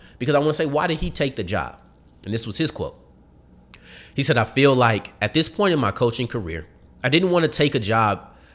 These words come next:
because I wanted to be a head coach. It had to be the perfect alignment," <laughs> there goes that word, "perfect alignment from an academic, an athletic excellence, and a cultural perspective."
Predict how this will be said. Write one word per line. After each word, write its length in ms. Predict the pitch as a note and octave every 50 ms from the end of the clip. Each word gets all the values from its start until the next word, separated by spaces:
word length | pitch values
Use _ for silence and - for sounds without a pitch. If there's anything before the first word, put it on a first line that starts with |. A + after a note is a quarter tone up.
| - -
because 340 | A#2+ A#2 - C3+ A#2+ A2
I 80 | A2+ G#2
wanted 320 | A2 A2 A2 A2 G#2 G2+ -
to 80 | -
be 140 | F#2+ F#2+ E2+
a 40 | D2+
head 220 | - F#2+ E2 D2
coach. 360 | - - C#2+ - - - - - - - - - _ _ - -
It 100 | - A2+
had 180 | C#3+ D3 D3 C#3+
to 80 | C#3 C3+
be 100 | C#3 A#2+
the 80 | G#2+
perfect 380 | - - C#3+ D3+ D3+ E3 D#3+ D3
alignment," 500 | C3 A#2 A2+ A2 G#2+ G#2 G2+ G2+ - -
<laughs> 60 | -
there 200 | G2+ F2 - -
goes 140 | F2 F2 -
that 160 | E2+ E2 E2+
word, 260 | F#2 F#2 E2 D#2+ - - - - - -
"perfect 320 | - D3+ D#3+ - F#3+ F3 D#3+
alignment 520 | C#3+ C#3 C#3 C#3 C3+ C3+ C3 B2+ B2+ - - - - -
from 260 | - D3 C3+ A#2 A2 -
an 160 | A2+ G#2+ - -
academic, 680 | B2 D#3 - - E3 D3 C3+ B2 C3 C3 B2+ - - -
an 140 | - A#2+ -
athletic 560 | - A#2+ C3+ - - D3 C#3+ C#3+ C#3+ C#3 - -
excellence, 560 | C3 C#3+ - - B2+ G#2 G2+ G#2 - - - B2+
and 100 | A#2+ G#2+
a 60 | G2
cultural 540 | - - C#3+ C#3 C#3 - - C3 B2+ A#2 A2+
perspective." 760 | - A#2 A2 - - - A2+ F#2 - - - - - -